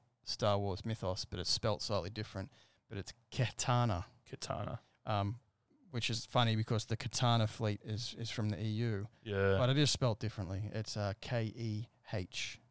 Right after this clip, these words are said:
Speaker 2: Yeah.
Speaker 1: Sorry, K H E T A N N A.
Speaker 2: And all those other
Speaker 1: Katana.
Speaker 2: small little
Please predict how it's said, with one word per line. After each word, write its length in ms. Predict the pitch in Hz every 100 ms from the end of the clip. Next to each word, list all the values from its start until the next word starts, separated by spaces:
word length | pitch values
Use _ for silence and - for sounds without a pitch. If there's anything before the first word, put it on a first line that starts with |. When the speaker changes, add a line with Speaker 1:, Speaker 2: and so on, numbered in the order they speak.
| -
Speaker 2:
Yeah. 200 | 107 104 _
Speaker 1:
Sorry, 300 | - 190 135 - -
K 280 | - 170 139
H 280 | 151 147 - -
E 260 | 113 98
T 360 | - - - - -
A 200 | 92 92 - -
N 200 | 104 85
N 160 | 101 -
A. 280 | 104 101 117 -
Speaker 2:
And 100 | 120
all 100 | 127
those 200 | 104 98
other 120 | 92 92
Speaker 1:
Katana. 140 | -
Speaker 2:
small 280 | 104 98 95
little 300 | 98 98 98